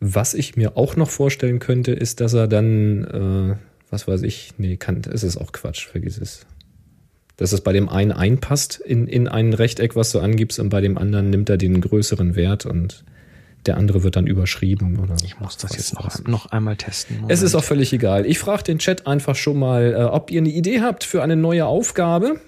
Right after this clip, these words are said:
Speaker 1: Wir brauchen nämlich eine neue Aufgabe, beziehungsweise ihr möchtet ja wieder Aufgaben haben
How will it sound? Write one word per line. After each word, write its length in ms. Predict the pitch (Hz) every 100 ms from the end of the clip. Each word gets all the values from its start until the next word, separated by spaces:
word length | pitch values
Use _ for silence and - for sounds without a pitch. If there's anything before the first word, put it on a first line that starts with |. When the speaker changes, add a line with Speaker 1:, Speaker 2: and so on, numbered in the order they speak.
| -
Speaker 1:
Wir 200 | - 117
brauchen 300 | 123 135 147
nämlich 180 | 147 143
eine 140 | 117 110
neue 240 | 107 95
Aufgabe, 480 | 175 - 90 98 180
beziehungsweise 600 | - - 120 113 98 101
ihr 160 | 120
möchtet 320 | 127 123 - 117
ja 160 | 104
wieder 240 | - 95 -
Aufgaben 500 | 113 101 98 98 98
haben 720 | 85 85 87 82 90 139